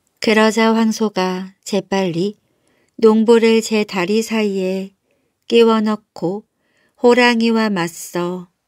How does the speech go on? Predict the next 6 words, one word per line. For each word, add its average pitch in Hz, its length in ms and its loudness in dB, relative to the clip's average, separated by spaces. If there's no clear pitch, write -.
뿔을 233 520 2
겨누었습니다. 190 1120 -6
호랑이가 226 760 2
움직이면 180 1080 -4
움직이는 202 720 -2
대로 180 400 -4